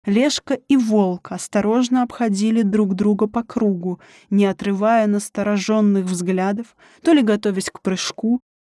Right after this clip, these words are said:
то ли исполняя лишь им известный ритуал. Правая нога вперед, чуть согнуть колено, перенести вес, оставив в сторону левую,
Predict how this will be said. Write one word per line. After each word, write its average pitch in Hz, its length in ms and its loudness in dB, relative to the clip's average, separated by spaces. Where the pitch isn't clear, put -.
то 220 120 4
ли 208 180 2
исполняя 208 680 0
лишь 185 340 -6
им 214 320 0
известный 180 680 -2
ритуал. 175 520 -2
Правая 233 460 2
нога 202 400 0
вперед, 185 720 -4
чуть - 280 -2
согнуть 202 580 2
колено, 196 600 -4
перенести 202 640 2
вес, 190 500 -2
оставив 196 520 0
в - 20 -4
сторону 196 540 2
левую, 180 580 -2